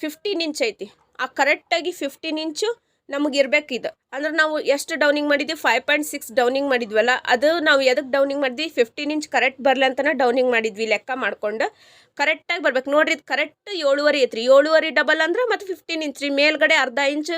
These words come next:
ಮಾರ್ಜಿನ್ ರೀ ನಾವು ಹೊಲ್ಯಾಕ್ ಬಿಡ್ತೇವ್ರಿ ಶೋಲ್ಡರ್ ಜಾಯಿಂಟ್ ಮಾಡಾಕ. ಆ ಶೋಲ್ಡರ್ ಜಾಯಿಂಟ್ ಮಾಡೋದು ಬಿಟ್ಟು ಕರೆಕ್ಟ್ ಏಳುವರೆ. ಶೋಲ್ಡರ್ ಜಾಯಿಂಟ್ ಮಾಡೋದು ಬಿಟ್ಟು ಸೆವೆನ್ ಆ್ಯಂಡ್ ಹಾಫ್ ಕರೆಕ್ಟ್ ಐತ್ರಿ.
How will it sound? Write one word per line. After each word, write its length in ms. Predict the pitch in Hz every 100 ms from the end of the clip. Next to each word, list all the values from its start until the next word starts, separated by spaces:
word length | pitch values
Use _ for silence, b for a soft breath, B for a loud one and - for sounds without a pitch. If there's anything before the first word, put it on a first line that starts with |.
| 359
ಮಾರ್ಜಿನ್ 480 | 302 254 233 285 294
ರೀ 100 | 294
ನಾವು 200 | 294 277
ಹೊಲ್ಯಾಕ್ 340 | 247 247 -
ಬಿಡ್ತೇವ್ರಿ 400 | 254 226 233 285
ಶೋಲ್ಡರ್ 640 | 294 254 247 247 269 269 247
ಜಾಯಿಂಟ್ 380 | 247 226 247
ಮಾಡಾಕ. 300 | 262 220 214 349 480 B B B B B
ಆ 80 | 247
ಶೋಲ್ಡರ್ 360 | - 269 285
ಜಾಯಿಂಟ್ 340 | 302 294 285 311
ಮಾಡೋದು 220 | 302 294
ಬಿಟ್ಟು 440 | 226 294 - 370
ಕರೆಕ್ಟ್ 440 | - 247 302 _ 370
ಏಳುವರೆ. 600 | 330 269 285 277 214 - _ _ _ _ _ -
ಶೋಲ್ಡರ್ 260 | 254 277
ಜಾಯಿಂಟ್ 320 | 294 285 294
ಮಾಡೋದು 220 | 302 277 233
ಬಿಟ್ಟು 560 | 277 - 403 508 494
ಸೆವೆನ್ 300 | - 277 262
ಆ್ಯಂಡ್ 160 | 285 294
ಹಾಫ್ 180 | 302 -
ಕರೆಕ್ಟ್ 380 | 262 254 269 294
ಐತ್ರಿ. 220 | 285